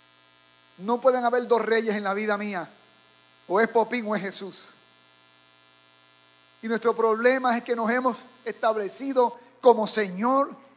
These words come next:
y Reyes de nuestra vida. Señores y Reyes de nuestra vida. Jesús entonces coge al ciego por la mano y se lo lleva.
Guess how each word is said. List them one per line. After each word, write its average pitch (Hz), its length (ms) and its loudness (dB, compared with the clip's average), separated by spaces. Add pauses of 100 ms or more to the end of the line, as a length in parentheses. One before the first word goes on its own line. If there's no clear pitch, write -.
(120)
y 240 180 -4
Reyes 240 420 2
de 220 80 -4
nuestra 214 340 0
vida. 190 520 -4 (180)
Señores 233 640 0
y 247 80 -4
Reyes 214 380 -2
de 185 160 -8
nuestra 185 380 -4
vida. 175 360 -6 (380)
Jesús 202 300 -2
entonces 226 460 0 (260)
coge 214 180 2
al 220 100 2
ciego 226 280 2
por 226 120 4
la 220 120 4
mano 220 140 -4
y - 20 -10
se 214 120 -2
lo 202 100 0
lleva. 180 360 -2